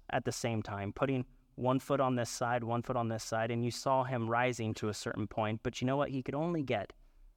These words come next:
halfway. Couldn't get to the top because as these ladders rose higher, they began to go in different directions from one another. In order to get all the way to the top, in order to achieve the goal, he had to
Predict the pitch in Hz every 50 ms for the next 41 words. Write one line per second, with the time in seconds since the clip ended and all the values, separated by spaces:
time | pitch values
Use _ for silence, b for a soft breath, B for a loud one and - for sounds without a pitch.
0 | _ _ _ _ - - 104 98 - - 98 90 87 - - _ _ _ _ _
1 | _ _ _ - _ _ _ - - _ _ - - 202 220 190 185 202 180 -
2 | 160 151 139 - 180 185 165 160 156 - 170 165 175 175 165 170 180 170 156 165
3 | 160 175 202 202 202 185 170 151 143 156 165 160 151 139 - - - 196 202 185
4 | 170 160 151 143 160 156 151 - 156 147 170 180 185 180 175 - 165 151 - 165
5 | 165 170 170 160 165 156 143 139 131 160 156 - 175 165 156 139 143 135 135 135
6 | 135 - - - 131 123 127 - - - - 131 120 120 120 120 120 123 - 117
7 | 113 110 107 104 104 98 104 - _ - - _ - - _ _ _ _ _ _
8 | - - _ _ _ _ _ _ _ _ _ _ - - _ _ _ _ _ -
9 | - 117 131 139 156 170 160 139 - 151 143 156 147 139 127 - - 143 151 160
10 | 170 165 165 165 160 - 147 151 135 - - 101 98 - - _ _ - - 131
11 | 139 139 156 156 151 127 - 151 139 123 123 - - 170 170 175 180 180 170 160
12 | 185 180 151 147 131 131 120 117 117 107 - 131 127 123 120 123